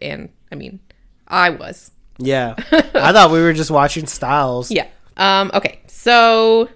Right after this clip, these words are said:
Speaker 1: then we cut to Lydia c-, getting to school and seeing at the end of the hallway that her mom is talking to Peter, which is no good.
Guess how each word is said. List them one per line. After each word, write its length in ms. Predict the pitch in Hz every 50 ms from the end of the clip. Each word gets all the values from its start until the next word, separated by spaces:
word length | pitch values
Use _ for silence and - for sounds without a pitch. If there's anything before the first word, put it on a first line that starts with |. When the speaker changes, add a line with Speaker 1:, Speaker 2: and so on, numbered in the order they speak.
| _
Speaker 1:
then 160 | - 226 233 247
we 100 | 262 254
cut 360 | 254 - 254 - 262 - _ -
to 680 | - - 220 214 214 214 214 208 208 208 202 196 - - _ -
Lydia 560 | 180 196 240 247 240 240 240 233 233 233 233 -
c-, 180 | 226 220 214
getting 280 | - 185 - 214 208 214
to 40 | 214
school 240 | - - - 202 196
and 140 | 175 185 185
seeing 560 | - - 202 190 185 185 185 180 180 175 -
at 120 | 175 180
the 80 | - 170
end 100 | 180 202
of 40 | 202
the 60 | 190
hallway 280 | 190 190 180 180 175
that 140 | 175 175 170
her 160 | - - 185
mom 520 | 170 175 175 196 233 233 202 180 170 170 175
is 140 | 170 185 -
talking 360 | - 190 165 - - 170 165
to 120 | - - 175
Peter, 580 | _ - - - 330 294 - - - - 202 - _ -
which 180 | - 202 - 180
is 60 | 160
no 140 | 156 143 131
good. 340 | 120 110 110 110 - -